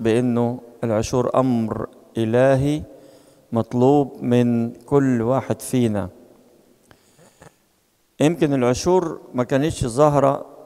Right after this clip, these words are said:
من قبل شريعة موسى، يعني ربنا ما قالش ندي العشور من قبل الشريعة، لكن من أيام أولاد آدم وحواء، قايين وهابيل، كانوا بيقدموا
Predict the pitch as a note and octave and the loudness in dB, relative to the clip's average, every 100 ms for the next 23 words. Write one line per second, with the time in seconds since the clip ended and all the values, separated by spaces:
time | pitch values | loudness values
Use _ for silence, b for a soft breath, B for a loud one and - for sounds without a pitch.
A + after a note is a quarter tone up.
0 | - - A2+ - D3 C3 A2 B2 B2+ A#2 | -16 -6 -6 0 0 2 0 0 0 -2
1 | G2+ A#2 A2+ - F2+ F2 - - _ _ | -2 -2 0 -2 -6 -8 -16 -20 _ _
2 | _ _ _ _ - A2+ A2 G#2+ B2+ A#2+ | _ _ _ _ -8 -4 -2 2 2 2
3 | A#2+ A2+ A2 C#3 C#3 - - A#2+ A#2+ G#2+ | -2 -2 0 0 0 -8 -8 -4 -4 -2
4 | A2+ A2+ A2+ G2 G#2 - B2+ A#2+ A2+ A2 | -4 -4 -2 -2 -2 -2 -2 -2 -4 -4
5 | A2 A#2 A2+ G#2 - A#2 B2 C3+ E3 - | -2 -2 -2 -6 -4 -2 0 0 -2 -8
6 | B B B B B A2 A2+ A2+ A2 A2+ | B B B B B -6 -2 -2 -2 -6
7 | - A#2+ A#2 A2+ - A2+ A2+ A#2+ D3 D#3+ | -10 -4 -2 -2 -2 -2 0 2 4 2
8 | E3 D#3+ D3+ - - - _ _ A#2 A2+ | 0 -4 -8 -14 -20 -20 _ _ -2 0
9 | B2 C#3+ C3+ - - C3 C3 B2 A2+ G#2 | 2 2 2 -4 -6 2 2 2 -4 -4
10 | - B2+ B2+ E3 - - - - - _ | 0 2 2 -2 -8 -20 -20 -20 -20 _
11 | _ _ _ _ _ _ _ - B2 B2 | _ _ _ _ _ _ _ -4 0 2
12 | C#3+ C3+ A2 A2+ A2 C3 C3 B2+ - C3+ | 2 0 -2 -2 0 0 0 -4 -8 0
13 | C3 B2+ A2 A#2 C#3 C3 A#2 A#2+ A#2+ B2 | 0 0 -4 -2 -2 -2 -2 0 0 -2